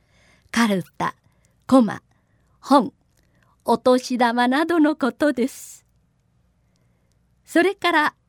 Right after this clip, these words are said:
五年生、六年生が夜になると、拍子木を鳴らしながら各家庭のかまど、風呂釜の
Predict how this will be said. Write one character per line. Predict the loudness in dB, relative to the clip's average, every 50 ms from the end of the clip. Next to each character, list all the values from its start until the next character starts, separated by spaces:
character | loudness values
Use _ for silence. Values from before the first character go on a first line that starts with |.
| _ _ -4
五 | 2 4 4 6
年 | 6 4 2 0 -2 -4
生、 | -4 -4 -2 -2 0
六 | 0 -2 -2 -2 0 0
年 | 2 2 2 0 -2
生 | -4 -4 -4 -2 -2 -2
が | -2 -2
夜 | 0 0 0 0 0 0 0
に | 0 0 -2
な | -2 -2 -2 -4
る | -6 -8
と、 | -8 _ -14 -14 -14 _ _ _ _ _ _ _ _ _ _ _ _ _
拍 | 0 4 4 4 4 4 0
子 | -2 -4 -4 0
木 | 2 4 4
を | 4 4
鳴 | 2 2 2
ら | 0 0 -2
し | -2 -4 -2 0
な | 0 0 0
が | 0 0
ら | 2 0 0 -2 _ _ _ _ _ _ _ _ _
各 | 0 0 0 0 0 -4 -6 -4
家 | -4 -4 -4 -4 -4 -2 -2 -2 -2 -2
庭 | -2 -4 -6
の | -6
か | -6 -4 -4 -2
ま | -2 -2 -4 -6 -6
ど、 | -8 -10 -10 -12 _ _ _ _ _ _ _ _ _ _ _ _
風 | _ 2 2
呂 | 4 2 2 0
釜 | 0 0 0 0 0 0
の | 0 0 0 -2 -2